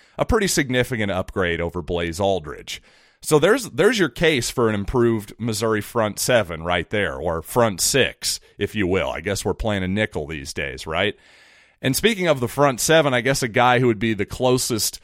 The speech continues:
to a linebacker would probably be Martez Manuel, and it seems like he is going to play pretty much the same role he's played the last few seasons for Missouri as sort of a hybrid linebacker safety type. Now,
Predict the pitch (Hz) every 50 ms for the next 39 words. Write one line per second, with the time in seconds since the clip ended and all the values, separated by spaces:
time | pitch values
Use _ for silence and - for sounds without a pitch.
0 | _ _ _ - 131 - 196 220 233 165 127 123 117 113 117 117 113 110 120 117
1 | 117 - 123 113 104 - - - 160 190 208 156 131 117 123 117 110 104 101 95
2 | 98 98 - - 110 104 104 101 95 104 95 98 101 104 107 110 117 123 135 139
3 | - - - - - - - 127 131 135 135 127 - - - 190 196 170 147 156
4 | 151 139 - - 160 131 117 123 139 151 127 - 127 123 117 117 113 - - -
5 | - 117 113 117 117 113 110 - _ _ _ _ _ _ _ _ _ _ - 190
6 | 262 285 202 180 185 - - - 131 - - 143 127 135 135 131 123 117 117 120
7 | 120 117 123 117 - - - 117 113 110 110 98 101 95 98 104 104 107 104 -
8 | - 113 107 104 - - 110 107 107 101 104 101 95 - - 107 104 101 101 95
9 | 98 104 104 104 107 101 101 - - - _ - 131 147 139 - - 123 123 117
10 | 101 117 113 110 101 - 107 104 113 110 95 104 107 104 104 92 95 85 80 95
11 | 101 107 101 92 95 95 92 95 - - 101 101 - - 139 127 135 131 - -
12 | 98 82 - - 98 69 - - - - - 117 113 113 113 110